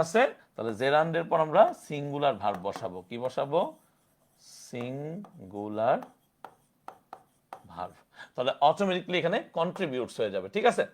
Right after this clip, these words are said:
তাহলে educating girls contributes to an increase। এখন আমরা কি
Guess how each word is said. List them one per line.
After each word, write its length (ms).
তাহলে 160
educating 480
girls 280
contributes 640
to 40
an 60
increase। 580
এখন 220
আমরা 280
কি 80